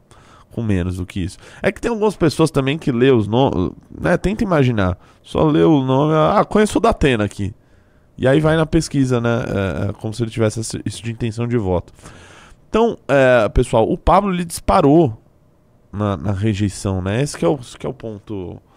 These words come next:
é, crucial aí, pra, que pode ser definidor de quem vai pro segundo turno ou não.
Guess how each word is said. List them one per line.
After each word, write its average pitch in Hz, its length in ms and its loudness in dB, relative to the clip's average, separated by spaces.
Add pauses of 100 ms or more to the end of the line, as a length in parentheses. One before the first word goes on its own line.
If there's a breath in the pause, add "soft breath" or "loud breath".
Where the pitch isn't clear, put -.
(400 soft breath)
é, 90 100 -8
crucial 98 680 -2
aí, 87 180 -4
pra, 85 380 -8 (100)
que - 80 -20
pode 90 220 -8
ser 90 340 -2 (180)
definidor 98 720 0
de 95 140 -10
quem 110 200 -6
vai 98 120 2
pro - 140 -14
segundo 95 260 -6
turno 95 320 -8
ou 95 60 -8
não. 85 200 -8